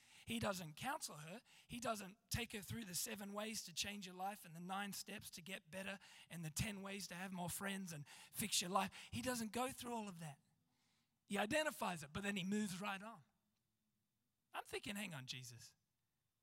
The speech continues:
Like, aren't you the shepherd, you know? Are you a pastor, you know? Help her out."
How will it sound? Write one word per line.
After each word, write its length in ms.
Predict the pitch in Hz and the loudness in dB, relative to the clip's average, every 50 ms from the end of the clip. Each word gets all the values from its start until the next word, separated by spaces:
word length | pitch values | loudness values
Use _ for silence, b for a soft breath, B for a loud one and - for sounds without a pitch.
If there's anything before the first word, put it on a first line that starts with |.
| _ _ | _ _
Like, 100 | - 143 147 | -8 -6 -4
aren't 220 | 175 180 175 - 208 | -4 -4 -2 0 0
you 80 | 185 | 0
the 120 | 175 160 139 | 2 4 4
shepherd, 600 | - - 156 160 - - 165 156 156 156 151 165 | 4 4 2 -2 -6 -6 -8 -6 -6 -6 -8 -8
you 100 | 190 170 | -8 -8
know? 180 | 185 170 165 - _ _ b b b b b b b b b b b b b b b b b b - 165 | -6 -8 -8 -12 _ _ b b b b b b b b b b b b b b b b b b -8 -6
Are 80 | 165 | -4
you 200 | 180 190 190 190 | -2 0 0 0
a 40 | 180 | 2
pastor, 520 | - - 185 175 190 190 180 - - - 190 190 185 | 2 2 2 2 0 0 -4 -6 -8 -8 -8 -8 -8
you 80 | 180 202 | -8 -8
know? 180 | 190 175 165 - _ _ _ _ _ _ _ _ _ _ _ _ _ _ _ | -8 -8 -10 -12 _ _ _ _ _ _ _ _ _ _ _ _ _ _ _
Help 260 | - 208 214 214 - 226 | -2 0 0 0 0 0
her 160 | 226 220 226 | 0 2 2
out." 240 | 240 233 226 208 | 2 0 0 -2